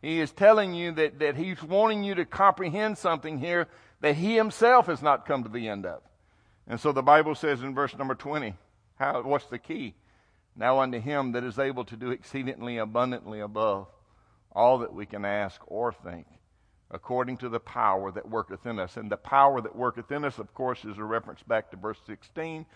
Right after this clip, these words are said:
where it talks about the Holy Spirit of God dwelling in our heart.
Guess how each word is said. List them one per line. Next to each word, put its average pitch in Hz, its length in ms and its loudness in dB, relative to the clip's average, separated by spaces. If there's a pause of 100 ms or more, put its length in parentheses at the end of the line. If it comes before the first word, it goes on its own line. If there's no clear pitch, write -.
(220)
where 123 160 -4
it - 80 -12
talks 131 300 -2
about 110 260 0
the 107 60 -4
Holy 123 240 -10
Spirit 110 320 -10
of 98 120 -10
God 95 340 -2
dwelling 95 320 -10
in 92 100 -14
our 90 160 -8 (160)
heart. 90 180 -20